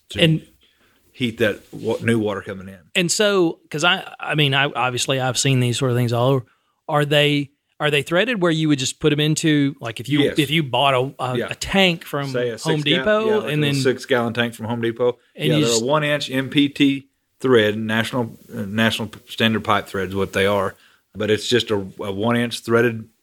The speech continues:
Speaker 1: uh,
Speaker 2: It's a,
Speaker 1: just
Speaker 2: can you just take the other element
Speaker 1: Yeah, you
Speaker 2: out and
Speaker 1: take your
Speaker 2: screw this
Speaker 1: other
Speaker 2: one in?
Speaker 1: element out and he screws right in.
Speaker 2: Okay.
Speaker 1: Uh,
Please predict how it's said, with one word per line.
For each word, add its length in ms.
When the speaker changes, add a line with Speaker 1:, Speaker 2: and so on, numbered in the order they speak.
Speaker 1:
uh, 240
Speaker 2:
It's 100
a, 40
Speaker 1:
just 100
Speaker 2:
can 80
you 100
just 160
take 200
the 80
other 180
element 280
Speaker 1:
Yeah, 60
you 60
Speaker 2:
out 80
and 100
Speaker 1:
take 80
your 100
Speaker 2:
screw 80
this 100
Speaker 1:
other 80
Speaker 2:
one 80
in? 80
Speaker 1:
element 100
out 160
and 80
he 80
screws 320
right 320
in. 180
Speaker 2:
Okay. 220
Speaker 1:
Uh, 60